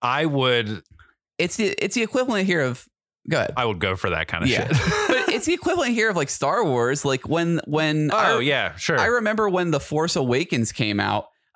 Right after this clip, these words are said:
Speaker 2: I went into our, uh, one of our local stores. We have Giant Eagles here in Pittsburgh.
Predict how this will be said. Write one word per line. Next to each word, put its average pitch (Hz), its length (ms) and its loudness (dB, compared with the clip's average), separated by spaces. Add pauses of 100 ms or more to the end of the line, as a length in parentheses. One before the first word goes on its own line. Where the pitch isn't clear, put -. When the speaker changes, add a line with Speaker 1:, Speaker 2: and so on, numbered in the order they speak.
(140)
Speaker 2:
I 139 140 2
went 160 300 0
into 151 640 0
our, 139 200 2 (300)
uh, 107 240 2
one 135 180 0
of 139 120 0
our 131 140 2
local 123 580 2
stores. 127 440 0
We 117 140 0
have 113 220 0
Giant 113 360 0
Eagles 123 600 -2
here 143 220 0
in 143 120 0
Pittsburgh. 175 440 -2